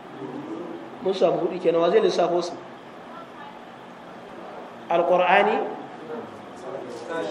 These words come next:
tsagewar wata, nishin kututturen dabino, ba kututture ba, ka nassanta kututturen dabino. Aha. Tasbihin tsakuwa, tasbihin duwatsu,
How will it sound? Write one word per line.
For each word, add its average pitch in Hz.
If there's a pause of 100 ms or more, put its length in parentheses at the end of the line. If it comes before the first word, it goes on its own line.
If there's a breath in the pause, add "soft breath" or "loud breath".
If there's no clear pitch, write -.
(1160)
tsagewar 208
wata, 208 (1800)
nishin 226
kututturen 208
dabino, 220
ba 196
kututture 240
ba, - (400)
ka 185
nassanta 196
kututturen 185
dabino. 165 (320)
Aha. 208 (480)
Tasbihin 254
tsakuwa, - (800)
tasbihin 220
duwatsu, 185